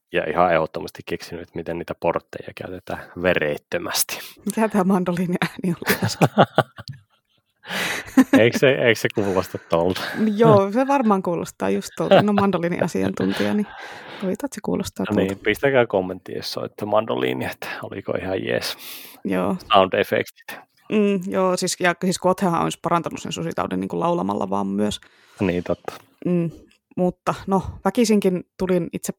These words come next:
Speaker 2: päässäni verranneeksi tätä Juvaa Elina Pitkäkankaan Kuura-trilogia Inkaan. Oli molemmat semmoisia vähän kovapintaisia blondimimmejä. Ja pakko myöntää, että hahmona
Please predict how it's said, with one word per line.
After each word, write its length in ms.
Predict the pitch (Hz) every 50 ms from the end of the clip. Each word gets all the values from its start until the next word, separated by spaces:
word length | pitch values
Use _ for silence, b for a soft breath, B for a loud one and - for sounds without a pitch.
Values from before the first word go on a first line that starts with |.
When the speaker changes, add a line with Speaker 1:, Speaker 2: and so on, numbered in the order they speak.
| _ _
Speaker 2:
päässäni 460 | 170 170 175 - - 190 185 185 - - _ _
verranneeksi 440 | 196 185 185 180 180 185 190 - -
tätä 240 | - 180 - 175 175 185
Juvaa 360 | 180 175 175 170 170 165 - - _
Elina 220 | 180 175 170 170
Pitkäkankaan 580 | - 175 - - - - 170 175 - - 180 180 -
Kuura-trilogia 720 | - 185 185 185 185 - - 196 196 214 208 - 202 185 -
Inkaan. 420 | - 254 269 240 - 247 233 233 220 B B B B B B B B B _
Oli 100 | 202 190 190
molemmat 240 | 214 220 214 208 208
semmoisia 380 | - 220 214 208 190 208 202 190
vähän 240 | 202 190 202 202 185 B B B B B B B B
kovapintaisia 680 | - 190 196 190 - 185 190 185 190 190 - 196 185
blondimimmejä. 800 | - - 190 190 190 185 190 180 190 185 180 180 180 180 180 175 - B B B B _ _ _ _ _ _ _ _ _ _ - _ -
Ja 140 | 233 214 185
pakko 280 | - - 165 - - 185
myöntää, 160 | 185 185 180
että 120 | 175 -
hahmona 300 | 170 160 165 175 170 175